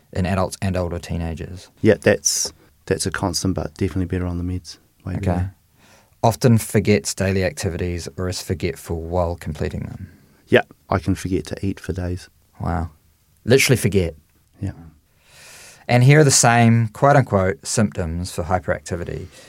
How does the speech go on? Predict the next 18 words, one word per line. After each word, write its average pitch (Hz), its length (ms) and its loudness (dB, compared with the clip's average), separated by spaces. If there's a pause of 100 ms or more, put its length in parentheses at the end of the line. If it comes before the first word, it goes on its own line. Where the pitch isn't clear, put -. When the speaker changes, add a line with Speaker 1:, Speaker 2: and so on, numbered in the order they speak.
(720)
Speaker 1:
Is 123 120 6
often 143 300 4
fidgeting 123 480 4
or 104 60 4
squirming 98 440 0
in 87 120 -4
seat. - 420 -6 (420)
<laughs> - 80 -6 (960)
You're 135 220 6
literally 135 600 6
Speaker 2:
Yep. 113 240 8
Speaker 1:
turning 143 280 8
your 127 120 8
seat 127 260 6
right 117 220 4
now. 104 280 4
Speaker 2:
<laughs> - 40 -6 (1080)
Speaker 1:
Um, 139 380 8